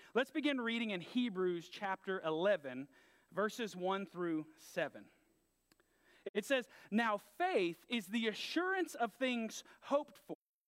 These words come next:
for, the conviction of things not seen. For by it," faith, "the people of old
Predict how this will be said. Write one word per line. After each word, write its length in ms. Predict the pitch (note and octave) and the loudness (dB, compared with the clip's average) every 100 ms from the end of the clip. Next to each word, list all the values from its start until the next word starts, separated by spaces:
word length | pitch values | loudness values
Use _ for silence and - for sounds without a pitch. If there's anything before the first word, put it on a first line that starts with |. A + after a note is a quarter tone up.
| _ _ _ _ _ _ _ _ _ _ _ _ _ _ _ _ - | _ _ _ _ _ _ _ _ _ _ _ _ _ _ _ _ -12
for, 300 | A2+ G2+ - _ _ _ _ - E3+ | -10 -12 -20 _ _ _ _ -14 -4
the 100 | A#3+ | -2
conviction 720 | C4 A#3 G#3 D#4+ - F4 E4 | 0 0 0 -2 0 0 0
of 80 | - | 0
things 560 | G#3+ F#3 F3 E3+ - - _ - | -2 -2 -4 -6 -12 -20 _ -4
not 340 | F#3 F3 F#3 | 0 2 0
seen. 520 | - C4 C#4 C3+ A2 - _ _ _ - - | -6 -2 -2 -2 -8 -20 _ _ _ -20 -20
For 280 | - - B3+ | -6 4 4
by 440 | F#3 F3+ D#4+ F#4 B3+ | 4 2 4 2 2
it," 300 | F#3 E3+ F#3 - - | 0 2 -2 -10 0
faith, 360 | G3+ C#3+ F3 - _ - - | 2 2 -2 -8 _ -20 -2
"the 140 | G#3+ | -2
people 540 | - - F4 - F4 B3 | 0 4 4 6 2 4
of 160 | A3 A3+ | 2 2
old 460 | C4+ D4 G3 F#3+ | 2 4 2 0